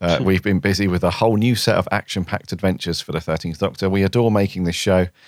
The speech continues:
Speaker 1: and have been blown away by the response from audiences, so we can't wait to bring more scares, monsters,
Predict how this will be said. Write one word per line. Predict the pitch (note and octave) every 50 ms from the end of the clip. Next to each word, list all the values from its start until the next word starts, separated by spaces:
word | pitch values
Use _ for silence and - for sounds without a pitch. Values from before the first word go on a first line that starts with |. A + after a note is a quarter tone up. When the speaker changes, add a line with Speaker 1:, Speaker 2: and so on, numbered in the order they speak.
| - - _ _ _ _
Speaker 1:
and | F2
have | F2+ F#2
been | - F#2+ F2
blown | D#2+ - G2 G2 G#2 G2+
away | G2 F#2 F2+ F2+ F2+
by | F2 - F2+ F2 E2+
the | E2 E2
response | E2+ E2+ - - F2 E2+ - -
from | - D2+ -
audiences, | F#2 F2+ E2 E2+ - - - E2+ -
so | - F2
we | E2+ E2+
can't | - - G2+ F#2 D2+
wait | F2 F#2 F2 -
to | - - -
bring | - F2+ F2+ E2+
more | E2 E2 E2+ E2
scares, | - - - F#2+ F2+ F2+ F2 F2 E2+ E2+ -
monsters, | - F2 F2+ F#2 E2 - - - D#2+ E2 E2 - -